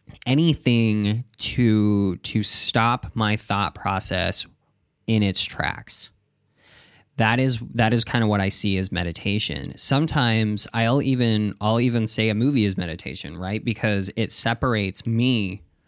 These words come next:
from my mind and puts me for, I don't know, two hours into some other alternate reality.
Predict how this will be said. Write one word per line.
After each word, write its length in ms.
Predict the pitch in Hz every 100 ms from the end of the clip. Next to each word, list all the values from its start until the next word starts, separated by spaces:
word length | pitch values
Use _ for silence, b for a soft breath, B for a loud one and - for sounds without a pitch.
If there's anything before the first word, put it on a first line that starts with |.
| _ _
from 300 | - 113 117
my 180 | 127 127
mind 580 | 117 98 90 - 95 -
and 200 | 107 95
puts 320 | - 131 -
me 180 | 104 101
for, 460 | - 101 98 95 - - _ _ -
I 80 | 101
don't 140 | 98 90
know, 240 | 90 104 -
two 260 | - 120
hours 640 | 110 98 104 90 87 92 - B B B
into 300 | 117 117 120
some 520 | 117 - 101 104 104 -
other 320 | 107 101 98 98
alternate 500 | 101 95 - 98 -
reality. 720 | 95 92 87 - - -